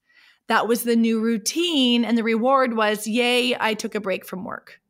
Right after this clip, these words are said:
Probably not the best habit long-term. What I have done instead for the last two years is I replaced the cue. Like,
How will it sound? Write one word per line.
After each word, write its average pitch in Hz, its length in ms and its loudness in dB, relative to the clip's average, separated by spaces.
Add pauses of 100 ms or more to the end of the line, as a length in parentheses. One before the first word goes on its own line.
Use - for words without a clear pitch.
(720)
Probably 277 680 2
not 220 480 0
the 220 100 0
best 208 320 -2
habit 190 600 -6
long-term. 190 720 -10
What 233 180 -2
I 226 100 2
have 202 320 -6
done 220 320 -2
instead 202 960 -2
for - 80 -14
the 202 100 -6
last 196 380 -4 (120)
two - 180 -2
years 214 760 -6 (760)
is 240 160 0
I 226 120 2
replaced 220 920 -4
the 220 120 -4
cue. 190 560 -6
Like, 202 200 -6